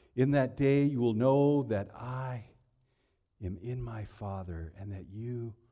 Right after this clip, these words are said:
are in me, and I in you." This is a mystery of spirituality.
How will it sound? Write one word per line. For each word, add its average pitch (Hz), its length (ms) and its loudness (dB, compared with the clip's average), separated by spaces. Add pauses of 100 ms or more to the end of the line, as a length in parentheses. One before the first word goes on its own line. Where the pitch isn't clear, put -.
(300)
are 92 200 -8
in 87 240 -10
me, 80 160 -16 (2250)
and 90 200 -12
I 92 220 -8
in 95 240 -6
you." 80 320 -8 (2000)
This 101 240 -6
is 98 140 -10
a 92 60 -6
mystery 90 500 -8
of 67 100 -16
spirituality. 73 1080 -14